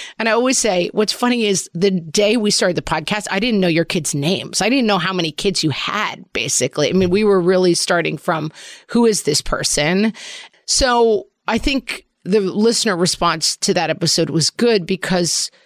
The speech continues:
we are not coming. I used to go to, you know, blog conferences or whatever it was, and people would get up and, "Well, how did you do it?" And it's like, "Well, I put my blog up,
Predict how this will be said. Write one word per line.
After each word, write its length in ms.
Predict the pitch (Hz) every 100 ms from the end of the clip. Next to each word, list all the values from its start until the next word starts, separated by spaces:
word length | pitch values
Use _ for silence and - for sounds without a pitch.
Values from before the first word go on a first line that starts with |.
| _
we 480 | - 190 226 226 214 -
are 160 | 180
not 400 | 185 190 180 -
coming. 500 | - 185 170 139 143
I 80 | -
used 360 | 196 208 - -
to 80 | 180
go 200 | 180 156
to, 240 | 151 156 -
you 100 | 175
know, 80 | 180
blog 360 | 143 180 202 208
conferences 520 | 185 185 175 175 160
or 80 | 160
whatever 420 | 165 175 170 160
it 80 | 156
was, 600 | 160 160 156 156 156 -
and 160 | 156 - - - _
people 200 | 233 165
would 120 | 185 156
get 160 | 180
up 300 | 175 165 160
and, 120 | 147 147
"Well, 160 | 180 208
how 160 | 190
did 220 | 226 226
you 60 | 220
do 160 | 202 202
it?" 60 |
And 100 | 175
it's 160 | 170 -
like, 120 | 185
"Well, 360 | 165 165 214 254
I 80 | 165
put 240 | - 190
my 140 | 196 220
blog 280 | 214 185
up, 300 | 180 247 285